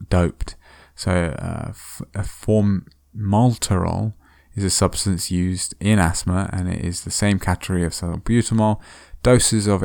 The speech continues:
inhalation form, uh, of fumo-, formoterol is fifty-four micrograms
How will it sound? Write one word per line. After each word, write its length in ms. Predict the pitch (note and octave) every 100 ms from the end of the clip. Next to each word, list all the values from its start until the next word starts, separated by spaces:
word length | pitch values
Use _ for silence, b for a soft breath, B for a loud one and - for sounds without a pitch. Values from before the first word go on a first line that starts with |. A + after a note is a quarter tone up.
| - -
inhalation 640 | G2+ F#2+ F#2 F#2+ G2 F#2
form, 420 | - G2 F#2 F2+ -
uh, 280 | F#2 F2 -
of 160 | - -
fumo-, 420 | - F#2+ F2+ F#2+ - - -
formoterol 1040 | - A2+ A#2+ A2 G#2 G#2+ - G2 F2+ F2+ G2+ b b b b
is 320 | G2+ F#2 - - -
fifty-four 760 | - G#2+ - F#2 - D#3 D3
micrograms 760 | G#2 F2+ F#2+ F2+ F2 E2+ F2